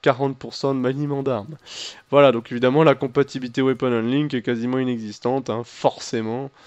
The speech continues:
euh, sur une arme qui a Avid Parfait, ça va de soi. On va parler d'un autre cas aussi qui est très fort en T U dix, c'est le Shield Splinterer. Je vous en avais déjà parlé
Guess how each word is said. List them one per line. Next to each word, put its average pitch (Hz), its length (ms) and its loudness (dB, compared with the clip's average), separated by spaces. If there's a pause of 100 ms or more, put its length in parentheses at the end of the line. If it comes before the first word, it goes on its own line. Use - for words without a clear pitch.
(380)
euh, - 340 -8
sur - 260 -8
une 117 120 2
arme 143 180 2
qui 113 160 -4
a 117 120 2
Avid 123 340 -2
Parfait, 131 460 -2
ça - 180 -12
va 113 100 -2
de - 80 -8
soi. - 220 -10 (640)
On 131 60 0
va 156 120 10
parler 180 320 8
d'un 156 220 4
autre 190 200 0
cas 202 300 6
aussi 170 380 -2
qui - 100 -4
est 135 80 -4
très - 180 2
fort 180 220 -2
en 170 120 0
T 170 120 -4
U 165 100 0
dix, 170 240 -6
c'est - 180 -6
le 120 100 0
Shield 190 480 -2
Splinterer. 185 800 2
Je 131 80 -6
vous 127 60 -4
en - 20 2
avais 123 280 -2
déjà 170 420 2
parlé 160 440 2